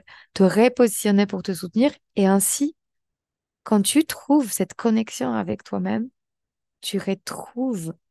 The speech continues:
la connexion avec l'autre. Quand tu as le courage de dire « j'ai échoué », t'as le courage de dire « désolé », comment on peut trouver une solution ?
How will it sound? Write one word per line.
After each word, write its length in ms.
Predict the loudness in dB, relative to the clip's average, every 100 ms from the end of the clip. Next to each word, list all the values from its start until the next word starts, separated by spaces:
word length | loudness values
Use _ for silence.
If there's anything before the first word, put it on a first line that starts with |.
| _ _ _
la 140 | -2
connexion 480 | 0 0 0 0 -2
avec 200 | -4 -4
l'autre. 400 | -8 -10 -14 -20 _ _ _ _ _ _ _ _ -2
Quand 160 | 2
tu 100 | 4
as 80 | 6
le 120 | 4
courage 500 | 4 2 4 2 2
de 100 | 0
dire « 220 | -2 -2 -2
j'ai 140 | -4
échoué », 580 | -4 -6 -4 -2 -2 -6 _ _ _ _ _ _ _
t'as 140 | 0 2
le 140 | 2
courage 800 | 0 -4 -2 0 0 0 -4 -8 -16 -8
de 120 | -8
dire « 360 | -6 -6 -6 -10 _ _ _ _
désolé », 580 | -4 -2 0 0 0 -2 -6 _ _ _ _ _ _ -14
comment 240 | -4 0 0
on 60 |
peut 100 | 0
trouver 260 | -4 -2 0
une 60 | 0
solution ? 560 | -2 -2 -2 -2 -4